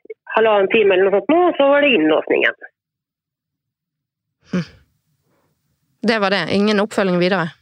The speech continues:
Speaker 1: Nei.
Speaker 2: Nei. Det er ganske fælt å høre om det du forteller.
Speaker 1: Ja.
Speaker 2: Ehm, du har jo nå flyttet til Skien fengsel.
Speaker 1: Mm.
Speaker 2: Er forholdene bedre der?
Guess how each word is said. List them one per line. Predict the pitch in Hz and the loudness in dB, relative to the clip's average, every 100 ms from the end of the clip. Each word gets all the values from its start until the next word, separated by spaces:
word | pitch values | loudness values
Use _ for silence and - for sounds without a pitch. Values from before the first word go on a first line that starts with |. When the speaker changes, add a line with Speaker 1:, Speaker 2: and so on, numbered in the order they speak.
| _ _ _ _ _ _ | _ _ _ _ _ _
Speaker 1:
Nei. | 247 190 - - _ _ _ _ _ _ _ _ _ _ _ _ _ _ _ _ _ _ _ _ _ _ 196 | -2 -2 -4 -12 _ _ _ _ _ _ _ _ _ _ _ _ _ _ _ _ _ _ _ _ _ _ -6
Speaker 2:
Nei. | 190 196 - - - | -4 -6 -14 -20 -16
Det | - | -6
er | 240 233 | -4 -4
ganske | 240 - 285 185 | -6 -4 -2 -2
fælt | - 294 214 226 | -4 -6 -4 -2
å | |
høre | 233 220 220 | 0 -2 -2
om | 170 | -2
det | 185 | 0
du | 185 175 175 | 0 0 -2
forteller. | - 185 - - - _ _ _ _ _ _ 208 | -4 -6 -8 -14 -20 _ _ _ _ _ _ -2
Speaker 1:
Ja. | 190 - _ _ _ _ _ _ _ _ _ - - 381 - - - - | -2 -4 _ _ _ _ _ _ _ _ _ -14 -6 -2 -2 -4 -6 -4
Speaker 2:
Ehm, | 208 214 220 | -2 -2 -4
du | - 247 | -4 -2
har | 285 | 0
jo | 262 | -2
nå | 262 | -2
flyttet | 254 254 277 | -4 -2 -4
til | - 220 - | -2 -4 -4
Skien | - - 214 233 233 | -4 -2 0 0 -2
fengsel. | - 151 - - 180 - _ _ - - - - _ | -4 -6 -6 -6 -6 -10 _ _ -20 -20 -20 -20 _
Speaker 1:
Mm. | 277 254 170 196 | 0 2 2 0
Speaker 2:
Er | 208 | -2
forholdene | 226 220 247 208 | -2 -2 0 0
bedre | 220 190 | -2 0
der? | 190 233 | -2 -4